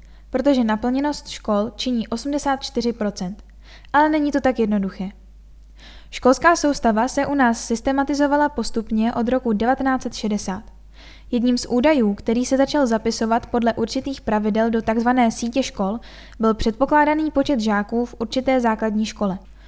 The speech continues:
Od účinnosti zákona České národní rady číslo pět set šedesát čtyři lomeno devatenáct set devadesát o státní správě a samosprávě ve školství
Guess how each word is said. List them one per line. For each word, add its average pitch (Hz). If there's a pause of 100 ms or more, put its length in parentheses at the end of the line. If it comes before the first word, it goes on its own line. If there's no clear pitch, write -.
(240)
Od 233
účinnosti 269
zákona 254
České 269
národní 262
rady 214
číslo 233
pět 226
set 269
šedesát 269
čtyři 226
lomeno 240
devatenáct 233
set 262
devadesát 202 (380)
o 233
státní 254
správě 220
a 226
samosprávě 247
ve 269
školství 214